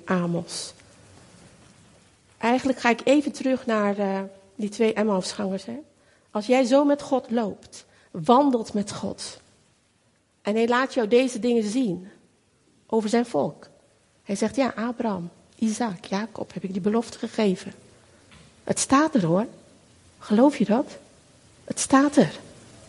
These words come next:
Hij spreekt met jou en maakt het duidelijk dat zijn volk heel belangrijk is voor hem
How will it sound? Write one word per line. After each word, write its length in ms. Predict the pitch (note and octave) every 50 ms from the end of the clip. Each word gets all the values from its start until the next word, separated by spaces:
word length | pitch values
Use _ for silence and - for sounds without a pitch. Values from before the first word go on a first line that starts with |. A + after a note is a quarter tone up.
| - - - - - _ - - - _ _ _ _ _ _ _ _ _ _ _ - -
Hij 160 | A3 A#3+ C#4
spreekt 400 | - - - C4 C4+ D4 D4 -
met 140 | D#4+ D#4+ D4
jou 260 | D4 D4 D4 D#4+ - -
en 60 | G#3+
maakt 220 | G#3 G#3+ G#3+ G3+
het 120 | A3 G3 F3+
duidelijk 400 | A#3+ C4+ D4 C#4+ A3 G3+ G3+ -
dat 140 | A#3+ A3+ -
zijn 200 | C#4+ C4+ C4+ B3+
volk 320 | - D4 C4+ A3 G3 -
heel 200 | - B3+ C#4 B3+
belangrijk 500 | G3+ G#3+ B3+ D4 C#4+ B3 A3 F#3+ F3 -
is 240 | - F#3+ - - -
voor 140 | - F#3+ F#3
hem 280 | G#3 A#3+ B3+ G#3+ F#3